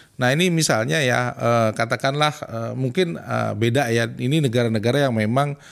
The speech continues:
eh, problemnya, eh, apa namanya,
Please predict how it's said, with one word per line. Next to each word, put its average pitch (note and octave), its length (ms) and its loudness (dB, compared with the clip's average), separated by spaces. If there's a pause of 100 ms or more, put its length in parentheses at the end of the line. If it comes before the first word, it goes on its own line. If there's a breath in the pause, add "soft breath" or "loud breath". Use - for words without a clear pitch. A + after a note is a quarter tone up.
(280 loud breath)
eh, A2 180 0
problemnya, C#3 800 2
eh, B2 360 2 (100)
apa C#3 260 0
namanya, B2+ 640 0